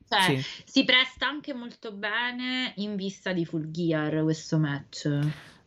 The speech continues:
Speaker 2: Sì, ricordiamo ancora una volta che poi durante la puntata è stato annunciato il False Count Anywhere tra la Super Click, eh, eh, Jungle Boy, Luchasaurus e Christian, eh, a Full Gear, appunto C M Punk contro Eddie Kingston a Full Gear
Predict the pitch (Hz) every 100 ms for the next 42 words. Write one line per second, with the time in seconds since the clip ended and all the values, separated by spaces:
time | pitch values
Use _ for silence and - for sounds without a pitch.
0 | _ - - 254 160 151 175 175 208 175
1 | 180 190 202 190 160 139 - 160 156 156
2 | 151 151 175 170 135 147 147 151 147 175
3 | 147 131 165 151 - 151 151 156 147 147
4 | 156 143 131 147 143 139 123 - 135 131
5 | 147 147 - 160 147 - 147 135 135 123
6 | 123 120 135 131 127 123 143 147 143 147
7 | 160 139 139 143 127 151 147 143 - 139
8 | 160 135 - 135 113 113 - - - -
9 | _ _ _ - 143 135 120 127 165 -
10 | 240 175 147 185 151 135 127 127 - 165
11 | 175 165 156 127 127 156 151 190 165 -
12 | 147 151 143 - 135 143 151 127 139 156
13 | - 208 127 123 139 143